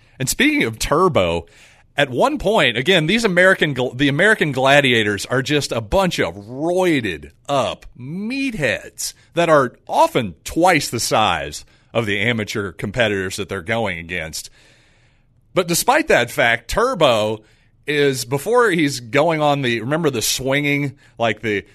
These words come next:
the men's gymnastic rings? Well, in American Gladiators, there's a whole bunch of those rings,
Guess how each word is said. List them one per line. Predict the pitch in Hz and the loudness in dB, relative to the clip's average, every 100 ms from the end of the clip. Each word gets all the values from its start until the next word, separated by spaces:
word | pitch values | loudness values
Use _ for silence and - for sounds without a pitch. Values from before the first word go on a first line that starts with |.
| - | -8
the | 107 | -4
men's | 120 139 143 139 | -2 0 -2 -2
gymnastic | 139 127 110 120 127 - 127 | -2 -2 -2 -2 -4 -6 -6
rings? | 127 131 127 123 127 - - _ - | -2 -2 -2 -4 -6 -10 -14 _ -2
Well, | 151 | 0
in | 147 | 2
American | 165 220 208 | 2 2 0
Gladiators, | 156 156 151 143 131 123 | 0 2 4 4 2 2
there's | 123 107 | -2 -4
a | 85 | -4
whole | - 180 | 0 2
bunch | 156 143 139 | 4 2 2
of | 135 | -2
those | 117 110 | -2 -2
rings, | 104 104 104 95 90 90 - | -4 -2 -2 -4 -8 -10 -12